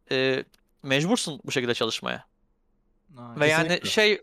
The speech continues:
Speaker 1: avantajı var. E, danışmanlık diye bir şey var sonuçta. Yani full time çalışan olarak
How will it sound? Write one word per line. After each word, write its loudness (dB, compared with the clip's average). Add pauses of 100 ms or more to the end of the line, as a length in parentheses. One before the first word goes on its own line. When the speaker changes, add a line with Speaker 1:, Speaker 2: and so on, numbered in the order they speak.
Speaker 1:
avantajı 2
var. 2 (480)
E, -8 (540)
danışmanlık -4
diye -2
bir -8
şey 0
var -2
sonuçta. -14
Yani -2 (400)
full -2
time 2
çalışan 0
olarak 0